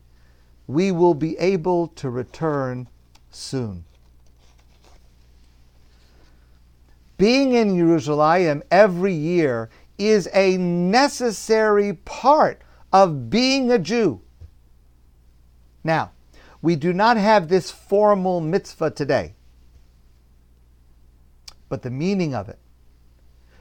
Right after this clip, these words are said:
the importance of it, is as profound as ever, because being in Jerusalem is transformative. And I'm sure many of you have experienced it as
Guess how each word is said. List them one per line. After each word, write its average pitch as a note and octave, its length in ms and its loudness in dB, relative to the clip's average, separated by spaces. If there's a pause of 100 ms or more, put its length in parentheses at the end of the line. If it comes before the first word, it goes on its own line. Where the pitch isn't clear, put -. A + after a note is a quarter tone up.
(120)
the A#2+ 140 -8
importance F#3 840 0
of G#2+ 180 -4
it, G#2 140 -16 (880)
is E3 300 2
as D3 340 -2
profound D3+ 840 -2
as C3+ 340 -10
ever, B2 280 -4
because B2 560 -6 (540)
being A#3 720 -2 (140)
in A#3 560 2
Jerusalem G#3+ 840 0 (300)
is G#3 320 -2
transformative. F#3+ 1300 -4 (1500)
And F#3+ 120 4
I'm F#3 220 4
sure A3+ 460 2
many A#3+ 580 0
of G#3 100 0
you G3+ 240 2
have F3+ 160 0
experienced A3 1000 -2
it A3 140 2
as E3 220 -4